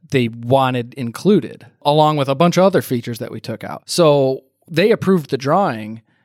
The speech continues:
expecting it to have certain features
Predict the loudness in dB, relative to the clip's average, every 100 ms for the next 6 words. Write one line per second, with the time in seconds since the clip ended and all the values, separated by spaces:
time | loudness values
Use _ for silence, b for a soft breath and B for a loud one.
0 | _ _ _ -4 -2 0 0 0 0 -2
1 | -2 0 0 0 -2 -6 -6 -4 -2 -2
2 | -6 -10 -12 -16